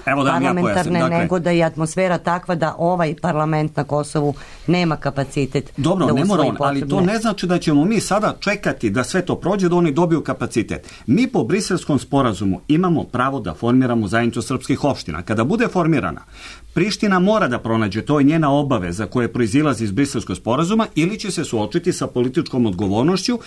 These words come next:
Speaker 1: da pozicionira u svom zakonodavnom okviru tu zajednicu. S druge strane, Beograd će, da bi mogao da finansira,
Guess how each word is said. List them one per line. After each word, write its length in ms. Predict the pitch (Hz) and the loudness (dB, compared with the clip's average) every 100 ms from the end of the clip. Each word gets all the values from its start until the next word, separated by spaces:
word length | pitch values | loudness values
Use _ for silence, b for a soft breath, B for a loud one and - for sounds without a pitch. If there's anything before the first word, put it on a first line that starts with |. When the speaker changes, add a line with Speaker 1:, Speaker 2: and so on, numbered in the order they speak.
| B B | B B
Speaker 1:
da 320 | 113 170 226 - | -2 -2 -2 -2
pozicionira 800 | 156 127 123 127 113 170 202 196 - | 0 2 2 2 2 2 2 0 0
u 100 | 131 | -2
svom 280 | - 180 147 | 0 2 2
zakonodavnom 580 | 139 147 160 143 131 123 | 0 -2 -2 2 4 4
okviru 260 | 123 139 | 2 0
tu 140 | 123 131 | 2 0
zajednicu. 400 | 131 101 85 90 | 0 -2 -6 -2
S 40 | |
druge 220 | 151 226 | 0 0
strane, 380 | 185 156 101 80 B B | -2 -2 -2 -4 B B
Beograd 480 | 120 147 202 139 98 | -2 0 2 0 -4
će, 120 | - | -6
da 80 | 104 | -4
bi 120 | 107 | 0
mogao 280 | 110 185 214 | 2 2 0
da 100 | 202 | -2
finansira, 640 | 196 170 143 - 131 - | 0 2 0 0 -2 -2